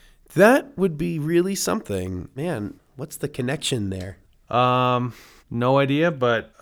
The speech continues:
Speaker 2: jazz musicians
Speaker 1: But
Speaker 2: love Chipotle.
Speaker 1: This is true. Yeah, jazz musicians do love Chipotle. That'd be so great to get an endorsement from Chipotle.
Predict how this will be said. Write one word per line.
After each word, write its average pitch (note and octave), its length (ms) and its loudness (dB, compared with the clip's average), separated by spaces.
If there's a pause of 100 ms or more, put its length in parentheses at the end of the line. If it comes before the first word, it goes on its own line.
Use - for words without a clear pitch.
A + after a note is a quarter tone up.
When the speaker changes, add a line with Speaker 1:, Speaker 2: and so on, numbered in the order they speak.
(120)
Speaker 2:
jazz B2+ 300 4
musicians C3+ 360 0
Speaker 1:
But B2 60 -2
Speaker 2:
love C3 180 4
Chipotle. B2 580 -2 (360)
Speaker 1:
This D3+ 220 2
is A#3+ 120 0
true. A#2+ 520 4 (200)
Yeah, D3+ 160 0
jazz E3+ 320 0
musicians C#3+ 480 -2
do B2 240 0
love G#2+ 500 -4 (120)
Chipotle. G#2 680 -6 (220)
That'd - 180 0
be A#2+ 80 -4
so B2 200 -4
great A#2+ 260 -8
to G2+ 80 -12
get A2 140 -10
an - 240 -14
endorsement G2 460 -12
from - 160 -16
Chipotle. - 520 -12